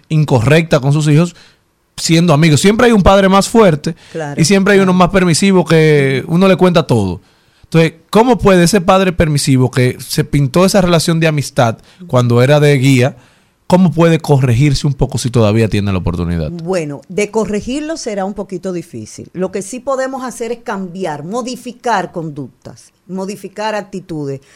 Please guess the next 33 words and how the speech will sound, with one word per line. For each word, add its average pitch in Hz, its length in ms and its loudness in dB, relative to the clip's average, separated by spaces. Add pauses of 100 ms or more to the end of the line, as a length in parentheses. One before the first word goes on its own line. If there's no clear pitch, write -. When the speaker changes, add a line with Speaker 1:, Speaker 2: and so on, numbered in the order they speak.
(140)
Speaker 2:
para 196 240 -6
que 196 80 -10
el 190 100 -8
niño 226 300 -8
vaya 175 380 -4
de 160 100 -6
una, 196 380 -10
o 196 180 -8
el 233 140 -4
adolescente 226 560 -8
en 175 80 -10
este 190 200 -12
caso, 160 360 -10 (340)
vaya 196 320 -4
entendiendo 180 880 -8
justamente 190 880 -10
cuáles 170 300 -8
son 170 240 -16
los 160 100 -12
principios, 208 600 -16
cuáles 143 260 -14
son 143 160 -16
los 143 80 -14
valores 190 480 -12
de 185 140 -6
mi 208 320 -10
sistema 156 580 -16
familiar. 131 480 -18 (420)
Ahora, 151 400 -6 (140)
si 190 240 -14
no 160 220 -10
lo 208 160 -2
hicimos, 254 600 -6